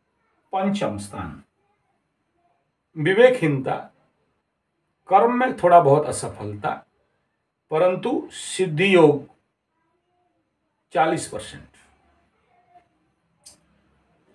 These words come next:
वृष राशि का चतुर्थ चंद्रमा, अहेतुक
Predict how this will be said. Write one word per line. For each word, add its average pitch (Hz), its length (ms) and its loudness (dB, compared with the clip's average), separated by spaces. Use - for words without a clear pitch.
वृष 202 280 2
राशि 185 340 2
का 208 140 2
चतुर्थ 151 360 -6
चंद्रमा, 170 480 2
अहेतुक 147 520 0